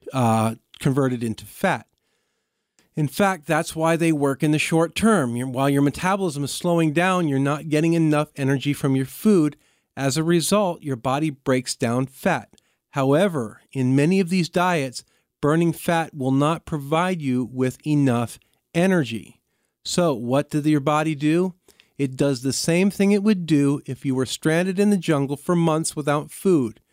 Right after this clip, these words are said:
Your body breaks down protein for energy. Where does your body store protein? In the muscle. That's right. When you go on a starvation diet, ask the person who sold it to you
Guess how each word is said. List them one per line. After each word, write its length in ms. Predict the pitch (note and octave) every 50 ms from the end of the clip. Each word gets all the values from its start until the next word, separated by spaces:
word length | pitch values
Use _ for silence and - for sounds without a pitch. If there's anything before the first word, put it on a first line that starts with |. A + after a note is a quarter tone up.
| _ _ _ _ _ _ -
Your 140 | B2+ B2
body 400 | A#2 A#2 C3 C3 C#3 D3 D#3 D#3+
breaks 460 | D#3 C3+ - - C3+ C3+ C#3 C3+ - -
down 400 | - C#3+ C3 B2+ C3 C3+ C3+ - _ -
protein 580 | - - F3+ F3+ E3+ - - E3 D3 C#3 C3+
for 240 | B2+ - - D3+ - -
energy. 560 | - E3+ E3+ E3+ E3 C#3+ B2+ - A2+ - _ _ _ _ _ _ _ _ _ _ _
Where 180 | - B2 B2+ C3
does 200 | C3 D3 C#3 C3+
your 80 | D#3 D3
body 320 | C3 D3 D3 D3+ D#3 D#3
store 260 | - - - E3+ E3
protein? 720 | D3+ - - F3 E3+ E3+ E3 - - E3+ E3 E3+ E3+ D#3+ _ _ _ _ _ _ _ _ -
In 380 | E3+ E3 D#3+ D#3+ E3 E3 E3 D#3+
the 100 | D#3+ D#3
muscle. 580 | D#3 D#3 D#3 D3+ - - - A2 G2+ G#2+ A2+ -
That's 360 | B2 B2+ C3+ E3+ - - -
right. 280 | F3+ E3 C#3+ C#3 D3 - _ _ _ _ _ _ _ _ -
When 160 | C3 C3 B2+
you 140 | C3+ D3 D#3+
go 180 | D#3+ F3+ F#3+ G3
on 120 | G3 G3
a 60 | F#3+
starvation 720 | - - - D#3 C#3+ C3 C3 D3+ D#3+ E3+ - - F3+ F3+
diet, 400 | D#3+ E3+ D#3+ D#3+ D3+ C3+ B2+ - _ _ _ _ _ _ -
ask 260 | C3+ C#3 D3 - -
the 80 | - F#3
person 400 | - - G3 G3+ F#3+ - F#3+ F#3+
who 140 | F3+ F#3 F#3
sold 280 | - - G3+ G3+ F#3+
it 140 | F#3+ E3+ -
to 100 | - -
you 240 | D3 C#3 C#3 C3+ C3+